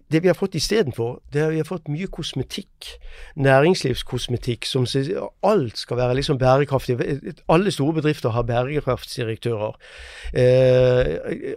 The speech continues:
alle har hjemmesider, eh, i, i bedriftene som,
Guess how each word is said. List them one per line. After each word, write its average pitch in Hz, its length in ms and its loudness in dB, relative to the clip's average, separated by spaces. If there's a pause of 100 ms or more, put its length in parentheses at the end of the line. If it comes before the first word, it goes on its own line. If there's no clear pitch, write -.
alle 165 360 4
har 135 200 6
hjemmesider, 123 1080 0
eh, 117 720 0 (100)
i, - 200 -6 (140)
i 127 40 0
bedriftene 127 560 -2
som, 123 280 -2